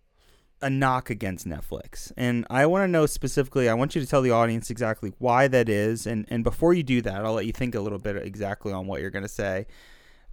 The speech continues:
But I wanna say that I've been using Netflix, probably in the digital version of Netflix,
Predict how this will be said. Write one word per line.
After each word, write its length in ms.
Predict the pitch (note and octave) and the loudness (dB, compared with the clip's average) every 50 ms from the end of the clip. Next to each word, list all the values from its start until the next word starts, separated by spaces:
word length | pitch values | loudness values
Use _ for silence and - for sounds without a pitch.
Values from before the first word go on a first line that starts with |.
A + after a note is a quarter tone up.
| - | -14
But 300 | - C3 C3 B2+ B2 - - - | 0 4 4 6 6 4 0 2
I 160 | C3+ D3 F#3+ | 4 4 6
wanna 180 | A3 A3 F#3 | 6 4 4
say 140 | D3 - F3 | 4 4 4
that 120 | D3 C#3 B2 | 4 4 4
I've 320 | A#2 C#3 F3 F#3 E3 C#3 | 6 4 4 4 2 -2
been 200 | D3 D3 C#3 C3 | 0 0 2 2
using 260 | C3 C3 B2+ B2 A2+ | 2 2 2 2 0
Netflix, 400 | A2 G#2+ G2+ - A#2 G#2 G2+ - | 0 0 0 0 -2 -2 -2 -4
probably 720 | - - A#2 A#2 A#2+ B2 A2+ G#2+ A2 G2+ F#2+ F#2+ G2 - - | -2 0 2 2 2 0 -2 -2 -2 -2 -2 -4 -6 -6 -6
in 80 | A2 | -6
the 100 | G#2+ G#2+ | -6 -6
digital 400 | G#2 - D3 D3 C#3 C3+ A#2+ G#2+ | -4 -4 -4 -4 0 0 -2 0
version 380 | G2+ - F#2 F2+ F#2+ A2 G2+ F2 | 0 -2 -4 -4 -6 -6 -8 -8
of 80 | F2 | -8
Netflix, 600 | G2 F2+ F2 C#2+ - - F2+ F2 G2+ - - - | -8 -8 -8 -8 -8 -6 -6 -6 -6 -6 -10 -16